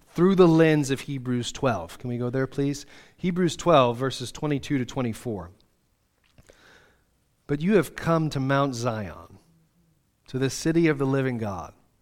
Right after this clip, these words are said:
to the heavenly Jerusalem, and to innumerable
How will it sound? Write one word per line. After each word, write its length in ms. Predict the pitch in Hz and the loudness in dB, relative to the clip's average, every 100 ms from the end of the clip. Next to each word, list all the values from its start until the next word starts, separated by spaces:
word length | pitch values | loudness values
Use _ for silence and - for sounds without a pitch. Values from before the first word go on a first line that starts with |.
| _ _ _ _ - | _ _ _ _ -4
to 140 | 147 | 2
the 100 | 143 | 2
heavenly 460 | 131 160 170 160 151 | 4 2 4 2 0
Jerusalem, 720 | 123 120 113 - 82 95 _ _ _ _ _ _ _ _ _ _ | -2 -4 -6 -8 -14 -20 _ _ _ _ _ _ _ _ _ _
and 160 | 127 117 | -8 -2
to 140 | 151 | 0
innumerable 880 | 135 139 151 185 185 165 165 156 | 0 0 0 0 0 0 -2 -2